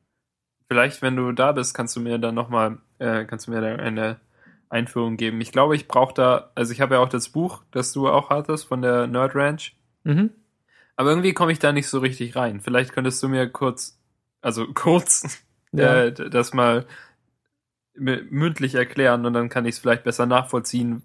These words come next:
Speaker 1: wie man irgendwie die, das Zeug setupt und was man,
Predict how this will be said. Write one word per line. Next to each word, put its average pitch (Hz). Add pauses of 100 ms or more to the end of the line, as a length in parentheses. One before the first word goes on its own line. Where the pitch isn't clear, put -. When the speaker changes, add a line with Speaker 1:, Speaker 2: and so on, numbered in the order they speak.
Speaker 1:
wie 123
man 123
irgendwie 120
die, - (300)
das 117
Zeug 117
setupt -
und 110
was 107
man, 110